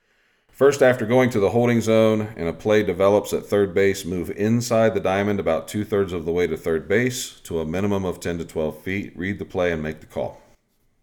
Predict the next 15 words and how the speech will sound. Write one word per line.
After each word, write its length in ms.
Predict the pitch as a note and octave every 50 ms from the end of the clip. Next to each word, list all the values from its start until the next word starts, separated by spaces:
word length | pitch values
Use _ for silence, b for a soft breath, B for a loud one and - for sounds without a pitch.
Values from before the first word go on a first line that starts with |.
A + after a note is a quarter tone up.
| _ _
So 340 | - - - E2+ D#2+ D#2 D#2
this 220 | D2+ D#2 - D#2
is 80 | D2 E2+
always 300 | F2 F#2 G2 G2 E2+ F2
about 240 | E2 E2 D#2+ D2+
a 40 | C#2+
movement 380 | D2 D#2+ F2 F2+ F2+ F#2+ F#2+ G2+
at 120 | - -
third, 300 | - E2+ E2 E2 D#2+ D#2
so 60 | -
there's 100 | B1+ B1+
gonna 140 | B1+ D2 C#2
be 80 | C2+ C2
a 60 | B1
play. 400 | - - A2 G#2 G#2 G2+ G2